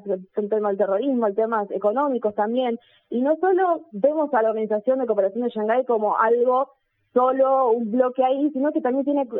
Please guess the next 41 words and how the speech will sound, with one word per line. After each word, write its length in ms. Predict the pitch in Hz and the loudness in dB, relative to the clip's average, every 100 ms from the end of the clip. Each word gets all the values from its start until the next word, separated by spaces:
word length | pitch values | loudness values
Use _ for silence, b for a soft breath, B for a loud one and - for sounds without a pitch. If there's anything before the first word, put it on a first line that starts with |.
| - | -4
cooperación 460 | 214 208 208 277 | -2 -2 0 -2
con 100 | 277 | 0
los 80 | 214 | 0
distintos 340 | 208 247 247 226 | -2 -2 -2 0
bloques 320 | 254 254 190 | 0 -2 -2
euroasiáticos, 640 | 214 202 202 302 214 196 | -2 0 0 -2 -2 -4
por 120 | 190 | -6
ejemplo, 260 | 185 226 214 | -6 -2 -2
la 60 | 208 | -2
Unión 160 | 220 | -4
Económica 420 | 202 208 214 208 | -2 -2 -2 -2
Euroasiática 840 | 196 202 202 302 262 220 208 196 190 b b | 0 -2 0 0 0 0 0 0 -2 b b
o 80 | 208 | -4
el 60 | 196 | -2
Tratado 300 | 208 233 240 | -2 0 -2
de 80 | |
Seguridad 400 | 220 208 220 220 | -2 -2 0 -2
Colectiva, 760 | 220 208 202 302 294 247 202 190 b b _ | 0 -2 -2 -2 0 2 0 -2 b b _
entonces, 420 | - 220 311 339 208 | -2 0 0 0 0
o 200 | 214 202 | 2 2
la 100 | 190 | 0
Comunidad 220 | 202 262 | 0 0
de 40 | |
Estados 240 | 254 240 208 | 0 -2 -2
Independientes 640 | 208 214 302 392 240 220 | -2 0 2 2 0 0
también. 400 | 214 226 220 202 | -2 0 -2 -2
Entonces, 440 | 208 349 311 247 | -2 0 -2 -2
no 220 | 226 269 | -2 0
es 140 | 381 359 | 0 2
solo 260 | 277 254 | 0 2
ese 160 | 240 247 | 0 0
bloque, 320 | 233 269 320 | 2 0 0
sino 220 | 233 240 | -2 -2
que 80 | 277 | -2
también, 500 | 269 220 240 277 285 - | -2 -2 0 0 -2 -2
eh, 320 | 220 196 180 - | 0 0 -2 -2
puede 480 | 240 262 247 208 196 | 2 2 2 -2 -4
su 80 | 220 | -4
influencia 520 | 196 214 254 254 226 | -2 -2 0 0 -2
ampliarse 440 | 220 269 269 285 | 0 0 2 2
a 320 | 285 262 247 | 2 2 0